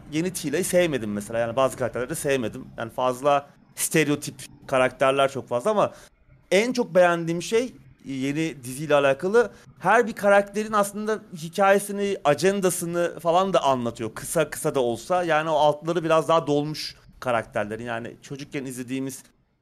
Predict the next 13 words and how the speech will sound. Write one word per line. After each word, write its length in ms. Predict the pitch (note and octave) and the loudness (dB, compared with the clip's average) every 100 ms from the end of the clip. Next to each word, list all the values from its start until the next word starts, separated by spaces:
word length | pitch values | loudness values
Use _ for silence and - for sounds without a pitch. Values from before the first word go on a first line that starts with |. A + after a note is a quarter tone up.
| _ _ | _ _
e, 160 | A2+ A2 | -4 -2
şeyler 280 | B2+ F3+ | 2 2
daha 180 | E3+ F#3 | 4 2
karton 420 | F#3 F3 F3 F3+ | 4 2 4 2
karakterlerdi. 680 | D#3+ D3+ C3 - A2+ A2 G#2 | 2 2 2 2 -2 -2 -2
Tam 180 | D3 C3+ | -2 -2
çizgi 280 | - C3 B2+ | -6 -12 -12
film 200 | C3 A2+ | -10 -6
karakterleriydi. 680 | A2+ G#2 - G#2 G2 G2+ B2 | -4 -4 -4 -6 -6 -8 0
Ne 60 | |
olduğunu, 380 | C#3+ C3+ A#2 C3 | 4 4 2 -4
kim 280 | C#3+ - E3 | -6 -6 0
olduğunu 640 | D3 C3 A#2 D3+ G3 G3+ | 2 2 0 -2 0 -2